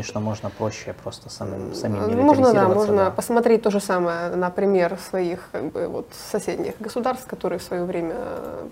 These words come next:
Speaker 1: почти насильно, насильно открыли Японию. И вам можно, значит, и нам
Speaker 2: Да.
Speaker 1: можно. Вот, а Ноам Хомский, кстати, вот, продвигает тоже идею анархизма и утверждает, что в конечном итоге все равно мы все скатимся в анархию.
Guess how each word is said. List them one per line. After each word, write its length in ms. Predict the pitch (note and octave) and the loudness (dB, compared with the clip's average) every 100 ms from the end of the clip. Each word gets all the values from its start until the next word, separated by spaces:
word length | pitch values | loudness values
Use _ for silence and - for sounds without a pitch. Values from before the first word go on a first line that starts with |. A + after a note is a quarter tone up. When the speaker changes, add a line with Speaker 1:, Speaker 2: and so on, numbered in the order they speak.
| - | -12
Speaker 1:
почти 240 | F#3 - | -10 -8
насильно, 420 | G3+ F#3+ F3+ F3+ F3+ | -8 -6 -4 -4 -4
насильно 720 | G3 F3+ F#3 F3+ - F3+ F#3+ | -2 -2 -2 -4 -4 -4 -4
открыли 360 | F#3 - F#3 E3 | -6 -6 -4 -2
Японию. 600 | F3 F3 - B3 B3 A3+ | -4 -6 -8 -8 -10 -8
И 40 | A3+ | -4
вам 260 | G3 C#4+ | 2 4
можно, 300 | A3 F3+ F#3+ G#3+ | 4 0 -2 -4
значит, 280 | E4+ - | -6 -4
и 40 | F3+ | -2
нам 180 | F#3 F#3+ | 0 0
Speaker 2:
Да. 120 | F#3+ | 0
Speaker 1:
можно. 280 | F#3+ G3 F#3 - - - - - | -2 -4 -6 -14 -20 -20 -20 -12
Вот, 140 | B3+ G3+ | -6 4
а 40 | |
Ноам 180 | B3+ C#4+ | 8 8
Хомский, 360 | C#4 C4+ C4+ | 6 2 0
кстати, 280 | G3+ G3+ G3 | -2 -4 -2
вот, 180 | F3+ E3+ | -2 -2
продвигает 640 | F#3 F3+ G3 G#3+ G3+ F#3+ - - | -4 -4 -2 -2 -2 -4 -8 -8
тоже 320 | F#3+ F3+ F3+ F#3+ | -6 -4 -4 -4
идею 260 | F#3 F#3+ | -4 -2
анархизма 580 | F3+ F3+ - A#3 G3+ E3+ F#3 - | -4 -6 -4 0 0 0 -2 -6
и 480 | F3 F3+ F3+ - D#3+ F#3+ | -8 -8 -10 -10 -8 -6
утверждает, 500 | F3+ F#3 F3 F#3 F#3+ | -4 -4 -4 -6 -10
что 160 | - F3+ | -12 -12
в 60 | |
конечном 460 | - F3+ F3+ F3+ F#3 | -6 -6 -4 -6 -6
итоге 260 | F3+ F#3+ | -6 -6
все 160 | F3+ F#3 | -6 -6
равно 160 | F#3 F#3 | -4 -6
мы 80 | |
все 140 | F3+ G3 | -6 -10
скатимся 480 | - F3+ F#3+ - F#3 | -10 -10 -8 -8 -6
в 40 | |
анархию. 460 | F3+ F3+ F3+ - | -6 -8 -10 -14